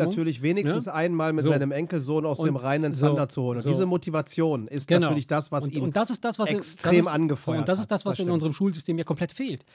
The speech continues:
Speaker 2: Es fehlt dieser zweckgebundene,
Speaker 1: Ja, ja.
Speaker 2: äh, das
Speaker 1: Stimmt.
Speaker 2: Zweckgebundene. Deshalb sagen die Kinder so, „Ja gut, okay, scheiß der Hund drauf, was, was nützt mir das, wenn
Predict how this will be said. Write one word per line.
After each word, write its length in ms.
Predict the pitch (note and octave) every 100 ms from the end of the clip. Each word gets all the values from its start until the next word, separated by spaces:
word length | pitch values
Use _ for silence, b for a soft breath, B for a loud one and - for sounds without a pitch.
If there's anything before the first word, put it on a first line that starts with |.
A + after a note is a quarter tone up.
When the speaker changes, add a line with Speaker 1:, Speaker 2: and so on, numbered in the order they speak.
| B B
Speaker 2:
Es 160 | C#3+
fehlt 240 | G#3+ G#3+ G3+
dieser 240 | D#3 D#3+ - _
zweckgebundene, 1120 | - - A#3 - D#3+ F#3+ G3+ G3+ F#3 E3+ E3+ F3
Speaker 1:
Ja, 140 | B2 B2
ja. 180 | A2+
Speaker 2:
äh, 60 | -
das 180 | D#3+ D3
Speaker 1:
Stimmt. 160 | -
Speaker 2:
Zweckgebundene. 520 | - B3 G#3 D3+ C3+ C3
Deshalb 280 | C3+ D#3 D3
sagen 140 | E3+
die 60 | D#3
Kinder 260 | E3+ F3
so, 160 | D#3+ E3+ B B
„Ja 100 | D3+
gut, 300 | D3+ E3+ G3
okay, 260 | E3+ - F#3
scheiß 240 | - E3
der 120 | D#3+ D3+
Hund 140 | F#3
drauf, 200 | D#3+ C#3
was, 120 | C#3+ C3 C3 B2+
was 100 | C3+ -
nützt 260 | F#3 -
mir 80 | E3
das, 160 | C#3
wenn 60 | C3